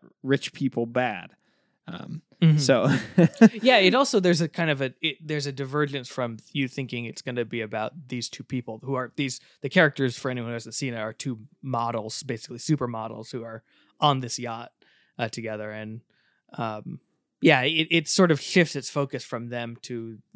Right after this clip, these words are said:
Speaker 2: an ensemble. And then in the third chapter, kind of to another character who almost isn't in the first two chapters.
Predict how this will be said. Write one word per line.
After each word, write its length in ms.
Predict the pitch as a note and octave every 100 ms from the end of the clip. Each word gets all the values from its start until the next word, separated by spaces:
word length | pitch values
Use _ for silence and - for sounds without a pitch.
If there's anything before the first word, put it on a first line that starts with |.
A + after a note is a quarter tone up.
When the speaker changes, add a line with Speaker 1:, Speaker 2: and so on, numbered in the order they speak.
| C#3 C#3+ -
Speaker 2:
an 100 | B2+
ensemble. 800 | A#2 A2+ - B2+ C3 C3 B2+ C3+ _ _ _
And 100 | C#3
then 140 | D3+ C4
in 140 | F3
the 80 | A#2+
third 280 | - F#3+ F3+
chapter, 320 | - A#2+ B2
kind 220 | - D3+
of 60 | B2
to 140 | -
another 260 | G#2+ A#2 A2
character 480 | - A#2+ A#2 - A2
who 200 | A#2+ A#2
almost 280 | A#2 -
isn't 320 | A2 A#2 A2 A#2
in 180 | B2
the 100 | C#3
first 320 | A2+ - B2 -
two 100 | C#3
chapters. 520 | - B2+ - -